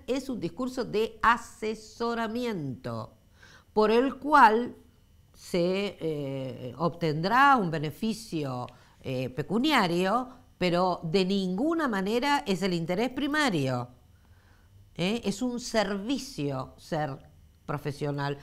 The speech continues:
por lo tanto es ético por excelencia, desde el vamos. Cuando nos referimos a conmover, no nos referimos a hacer llorar al interlocutor, nos referimos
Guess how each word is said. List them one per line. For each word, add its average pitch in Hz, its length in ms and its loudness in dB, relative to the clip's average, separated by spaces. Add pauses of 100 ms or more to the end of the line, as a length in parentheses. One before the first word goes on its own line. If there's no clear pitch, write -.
(160)
por 175 120 2
lo 185 120 0
tanto 269 420 -2
es 254 420 0
ético 247 840 -2
por 185 160 0
excelencia, 147 840 -4 (460)
desde 147 220 -2
el 147 100 0
vamos. 135 680 0 (760)
Cuando 262 260 -2
nos 277 160 0
referimos 294 640 -2
a 170 160 0
conmover, 160 1000 -2 (100)
no 185 160 -6
nos 208 160 -6
referimos 170 580 -6
a 135 60 -8
hacer 143 420 -8
llorar 143 1080 0 (380)
al 131 400 -8
interlocutor, 143 1200 -6 (520)
nos 202 280 -2
referimos 208 920 -4